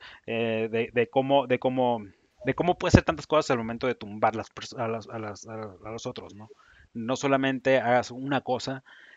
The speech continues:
eh, eso te va a, al final de cuentas, eso te va a afectar bastante,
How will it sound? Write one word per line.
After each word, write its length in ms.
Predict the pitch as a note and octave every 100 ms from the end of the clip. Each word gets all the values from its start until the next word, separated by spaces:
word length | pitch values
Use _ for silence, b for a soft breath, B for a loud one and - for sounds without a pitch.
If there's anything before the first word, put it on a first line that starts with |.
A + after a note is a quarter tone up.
| _
eh, 420 | G#2 G2+ G2 F#2+ A2
eso 180 | A2
te 80 | -
va 80 | A2+
a, 180 | G#2+ A#2
al 120 | A#2+
final 160 | B2+ C3
de 60 |
cuentas, 300 | C3+ C3+ C#3+ -
eso 200 | C3+ C#3
te 120 | A2+
va 220 | A#2 A#2+
a 20 |
afectar 380 | A#2+ G#2+ - A2
bastante, 640 | A2 - - G#2+ G#2 -